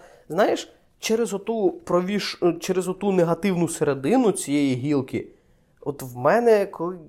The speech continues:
тільки вийшов сеанс, от таке певне негативне відчуття, негативне ставлення до цього персонажа було. Але от зараз, знаєш, коли я починаю це все більше переварювати,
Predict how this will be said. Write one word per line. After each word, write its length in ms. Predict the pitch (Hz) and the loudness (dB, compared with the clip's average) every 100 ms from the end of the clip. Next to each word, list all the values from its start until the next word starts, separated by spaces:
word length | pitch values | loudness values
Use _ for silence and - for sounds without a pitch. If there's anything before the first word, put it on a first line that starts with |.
| - | -14
тільки 300 | - 180 160 | -4 -4 -2
вийшов 500 | 165 190 - 160 143 | -6 -6 -4 -4 -4
сеанс, 420 | 139 - 214 330 | -6 0 0 0
от 140 | 220 208 | -4 -6
таке 180 | 190 226 | -6 0
певне 320 | 226 220 214 | 2 4 4
негативне 720 | 202 202 185 214 233 208 175 | 4 0 0 -4 -2 0 0
відчуття, 440 | 156 156 165 - 165 | -2 -6 -6 0 2
негативне 500 | 156 156 170 147 139 | 2 0 0 -2 -2
ставлення 720 | - 143 139 127 123 127 127 - - - | 2 2 2 0 0 0 0 -2 -18 0
до 120 | 147 | 0
цього 240 | 151 165 | 4 2
персонажа 680 | 156 151 151 156 156 254 262 | 2 0 -2 -2 2 2 0
було. 360 | 196 185 170 - | -4 0 2 2
Але 120 | - | 0
от 160 | 196 196 | -4 -4
зараз, 300 | - 330 381 | 0 0 0
знаєш, 280 | 269 311 339 | -2 -4 -4
коли 220 | - 220 | -4 -2
я 80 | 226 | 0
починаю 380 | 220 214 214 208 | -2 -2 -2 0
це 120 | 202 | -2
все 160 | 185 175 | -8 -8
більше 340 | 170 190 185 | -8 -6 -6
переварювати, 1040 | 170 170 165 165 226 233 208 208 180 175 | -2 0 4 6 6 6 4 0 -2 -2